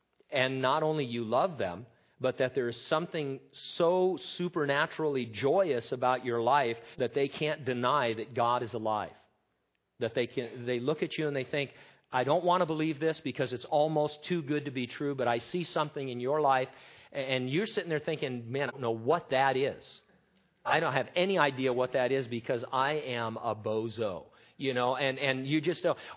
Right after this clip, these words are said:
Or you can sit there and think, "Well, yes, of course, because I've parsed the Greek and I, you know, have shared with you five points of the gospel that are exactly the points you need to, uh, realize that Christ has risen from the dead." And stuff.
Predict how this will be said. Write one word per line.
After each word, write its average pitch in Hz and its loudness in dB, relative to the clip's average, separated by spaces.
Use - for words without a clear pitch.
Or 262 -4
you 220 0
can 185 -2
sit 190 -4
there 185 2
and 170 0
think, 180 -2
"Well, 156 4
yes, 143 -4
of 123 -8
course, 131 -2
because 117 -6
I've 110 -2
parsed 127 -4
the 120 -4
Greek 120 -6
and 113 -6
I, 110 0
you 110 -4
know, 107 -4
have 127 0
shared 151 0
with 139 -2
you 143 -2
five 175 -4
points 160 -6
of 135 -6
the 143 -6
gospel 120 -2
that 123 -2
are 117 0
exactly 143 -4
the 165 -8
points 151 -8
you 139 -8
need 131 -6
to, 123 -2
uh, 120 -4
realize 117 -2
that 113 -6
Christ 139 -6
has 147 -6
risen 135 -8
from 131 -8
the 139 -8
dead." 156 -12
And 147 2
stuff. 160 6